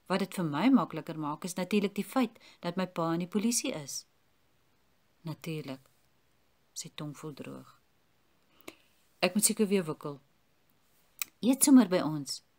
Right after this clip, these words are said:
Dankie, maar my ma, hulle wag vir my. Sy stap saam met hom na buite en die sonlig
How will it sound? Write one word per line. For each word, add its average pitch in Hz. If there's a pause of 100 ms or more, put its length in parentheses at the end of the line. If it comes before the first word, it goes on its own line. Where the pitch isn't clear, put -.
(300)
Dankie, 180
maar 160
my 160
ma, 156
hulle 190
wag 139
vir 165
my. 135 (1700)
Sy -
stap -
saam 190
met 185
hom 170
na 165
buite 143
en 151
die 143
sonlig 175